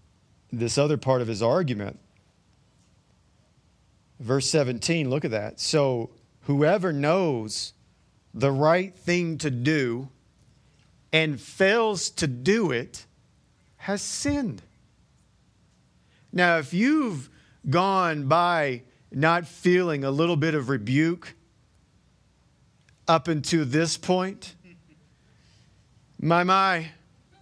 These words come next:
the, the steel toe boot has just kicked your shin, honey. Because notice what he didn't say. It's not this reality of, Well, I know what I ought not to do, and since I didn't do that,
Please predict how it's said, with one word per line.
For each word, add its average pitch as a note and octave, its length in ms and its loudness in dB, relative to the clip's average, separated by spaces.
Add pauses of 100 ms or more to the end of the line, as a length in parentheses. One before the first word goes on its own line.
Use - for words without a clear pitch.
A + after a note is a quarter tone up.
(920)
the, E3 380 2
the D#3 100 2
steel G#3 460 2
toe G#3 300 2
boot G3+ 400 0
has E3 220 0
just D#3 360 -2
kicked G#3 320 2
your F#3+ 180 4
shin, F#3+ 640 -2 (380)
honey. F3 460 0 (800)
Because F#3+ 340 2
notice A3+ 460 0
what A3 100 4
he F#3 100 0
didn't F3 360 0
say. C#3+ 420 -4 (180)
It's - 220 0
not C4 380 2
this D#4+ 260 2
reality G3 880 2
of, D3 680 0 (500)
Well, E3 220 4
I E3 120 4
know F#3+ 240 2
what G#3+ 200 4
I D#3+ 240 0 (580)
ought F3 260 4
not A3 600 0
to E3+ 100 -2
do, D3 360 0
and C#3+ 120 -4
since A#3 360 0
I G3+ 120 6
didn't E3 440 -2
do G#3 260 2
that, C#3 480 0